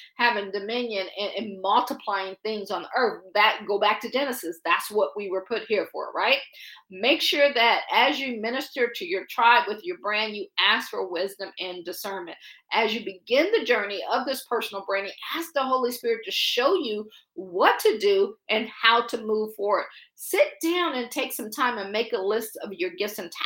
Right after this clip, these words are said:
talents. Like even Jesus said in a parable, "Who of you would say you wanna build a tower, a business, or building, depending on the, the, the version you're listening to, and you don't sit down and count the cost?" You gotta write it out. You gotta know what it's gonna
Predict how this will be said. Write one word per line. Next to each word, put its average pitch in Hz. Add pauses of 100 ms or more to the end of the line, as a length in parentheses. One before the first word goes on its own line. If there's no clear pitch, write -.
talents. 202
Like 233 (400)
even 330
Jesus 302
said 269
in 247
a 214
parable, 247
"Who 349
of 240
you 302
would 247
say 277
you 247
wanna 247
build 226
a 175
tower, 214
a -
business, 254
or 202
building, 247
depending 247
on 202
the, 175 (340)
the, 202 (280)
the 196
version 277
you're 208
listening 285
to, 226 (320)
and 269 (160)
you 302
don't 392
sit 339
down 311
and 269
count 320
the -
cost?" - (220)
You 330
gotta 381
write 302
it -
out. 277
You 302
gotta 311
know 294
what 277
it's 262
gonna 262